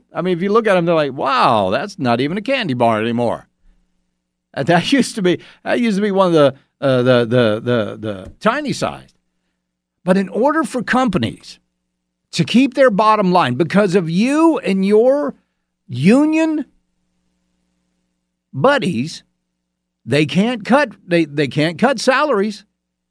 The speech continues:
can't cut salaries. So in order to keep the price that is relatively affordable to the average American,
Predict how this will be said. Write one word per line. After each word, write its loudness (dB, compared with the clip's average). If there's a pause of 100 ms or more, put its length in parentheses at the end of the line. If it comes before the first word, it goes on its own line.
(120)
can't -4
cut 0
salaries. -2 (1300)
So 0
in -2
order 2
to -2
keep -4
the -6
price -2
that 0
is -2
relatively -2
affordable 0 (640)
to 0
the 0
average -2
American, -2